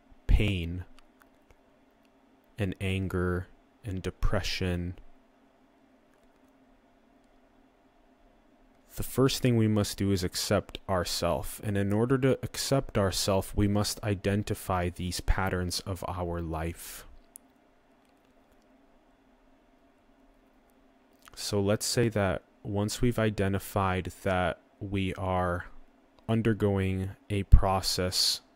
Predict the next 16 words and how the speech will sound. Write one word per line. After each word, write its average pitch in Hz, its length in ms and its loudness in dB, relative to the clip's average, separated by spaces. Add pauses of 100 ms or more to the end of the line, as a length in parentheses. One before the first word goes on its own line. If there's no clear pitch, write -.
(120)
of 90 380 -2
entering 95 640 -2
into 90 680 -2 (600)
negative 101 400 0
states - 800 -2 (500)
of 95 140 -4
experience 90 920 -2 (760)
that 92 140 0
we 95 120 2
want 92 260 -2
to 95 80 -4
distance 95 500 -2
ourselves 87 460 -2
from. 87 380 -6 (3750)
In 101 180 2
the 92 320 4